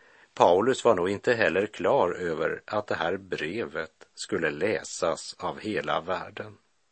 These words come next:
Paulus, Kristi Jesu fånge. Jag har, eh, lagt märke till att flera bibelkommentarer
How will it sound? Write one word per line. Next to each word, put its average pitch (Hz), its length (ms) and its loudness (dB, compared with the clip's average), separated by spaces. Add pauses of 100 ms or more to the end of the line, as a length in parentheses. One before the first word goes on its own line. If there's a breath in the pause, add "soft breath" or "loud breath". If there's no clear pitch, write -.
(1000 soft breath)
Paulus, 85 880 4 (320)
Kristi 110 1000 -2
Jesu 82 840 -4 (120)
fånge. 120 560 -2 (1400 soft breath)
Jag 110 160 4
har, 101 500 6
eh, 98 100 0
lagt 107 280 4
märke 120 440 2
till 123 160 -2
att 117 160 2
flera 117 580 -2
bibelkommentarer 87 1500 0